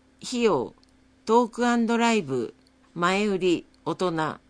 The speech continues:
五千五百円。子供、小中学生、三千五百円。当日、大人、六千六百円。子供、四千四百円。全席指定。アーカイブ配信、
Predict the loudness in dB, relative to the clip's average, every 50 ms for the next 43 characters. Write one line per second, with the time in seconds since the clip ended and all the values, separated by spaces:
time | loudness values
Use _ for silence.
0 | -16 -6 -4 -4 -4 -2 -4 -2 -2 -2 -2 -2 -2 -4 -6 -6 -4 0 0 0
1 | 0 0 -4 -8 -12 _ _ _ _ _ _ _ _ _ _ _ _ -6 -4 0
2 | 0 0 0 2 0 0 -2 -4 _ _ -12 -6 -2 0 0 0 -2 -4 -4 -4
3 | -2 -2 -2 -4 -6 -8 -6 -2 -2 0 0 -2 -4 -8 _ _ _ -10 -4 -2
4 | -2 -2 -2 -2 -2 -2 -2 0 -2 -2 -4 -4 -4 -6 -4 -2 -2 -2 -2 -4
5 | -6 -10 -16 -20 _ _ _ _ _ _ _ _ _ _ -4 0 0 0 0 0
6 | -2 -4 -2 -4 -4 -4 -4 -6 _ _ _ -8 -8 -4 -2 -2 -2 0 -2 -2
7 | -4 -6 -10 _ -6 -4 -4 -4 -4 -6 -4 -2 0 0 2 0 0 -4 -4 -4
8 | -4 -4 -4 -2 -2 0 0 0 -2 -6 -8 -12 -20 _ _ _ _ _ _ _
9 | _ _ _ _ -8 -6 0 0 0 2 2 2 0 0 -2 -6 _ -6 -2 0
10 | 0 0 -2 -2 -2 0 2 2 2 2 0 0 0 0 -2 -4 -2 0 0 0
11 | 0 -2 -6 -10 -16 _ _ _ _ _ -14 -4 0 0 0 0 0 -2 -4 -4
12 | -4 -4 -6 -6 -6 -2 -2 0 0 0 -2 -4 -6 -10 _ _ _ _ _ _
13 | _ _ _ _ -4 0 2 4 4 2 2 0 2 2 2 0 -2 -4 -2 0
14 | 0 0 -2 -2 -4 -4 -2 -4 -4 -8 -12